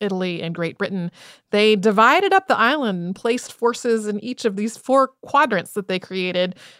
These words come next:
and they started searching for a high commissioner who would take over the island, and that search started in the spring of eighteen ninety-eight. Perhaps unsurprisingly, this led to huge amounts of unrest, with local residents objecting to various aspects of the rule that they were under, and this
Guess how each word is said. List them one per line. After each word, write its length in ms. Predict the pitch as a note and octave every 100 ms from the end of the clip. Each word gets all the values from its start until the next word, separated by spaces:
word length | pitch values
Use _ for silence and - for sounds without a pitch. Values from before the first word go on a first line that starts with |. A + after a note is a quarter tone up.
| _
and 160 | - G3+
they 80 | G#3+
started 340 | G#3+ B3+ B3
searching 400 | - B3 C4+ C4
for 200 | B3 A3
a 80 | G#3
high 360 | G3+ A#3+ A#3 A#3+
commissioner 720 | - G#3 A3+ - F#3+ C#3+ E3+
who 140 | G#3 F3+
would 140 | F3+
take 300 | - G3+ F#3+
over 220 | G3+ F#3 F#3
the 160 | F3
island, 480 | - F#3 F3+ D#3+ D3+
and 140 | E3
that 200 | F3+ F#3+
search 380 | - - A3 -
started 400 | - - G3 F3+
in 220 | F3+ F3+
the 60 | F3+
spring 440 | - - G3+ F#3+
of 80 | F#3+ G3
eighteen 300 | F#3+ - F3+
ninety-eight. 520 | F3+ F3 E3 E3 D#3+ _ _ _ _ _ _
Perhaps 260 | C4+ D4 C#4+
unsurprisingly, 1000 | C#4+ C4 A#3+ B3 A#3 G#3 G3 F3 F3 F3+
this 320 | G#3+ G3 A3
led 200 | A#3 A3+ G3
to 60 |
huge 300 | G#3+ A3+ G3+
amounts 300 | G3+ F#3+ F3+
of 100 | F#3
unrest, 680 | - G3 G3 G#3 D#3+ - -
with 180 | F#3+ F3+
local 400 | G3+ G#3+ A3 G#3+
residents 520 | G3+ G3+ G#3 F3 -
objecting 560 | - F#3 G#3+ G3+ G#3 F#3
to 220 | - G3+
various 520 | F#3 A#3 B3 A#3 G#3+ -
aspects 720 | G3+ G3+ - G3 F#3 - -
of 160 | G3 F3
the 80 | F#3+
rule 180 | G#3 G#3+
that 120 | G3+
they 140 | F#3+
were 140 | F3 -
under, 480 | G#3 G#3 F#3 D#3+
and 280 | - F3 F3
this 240 | F#3 -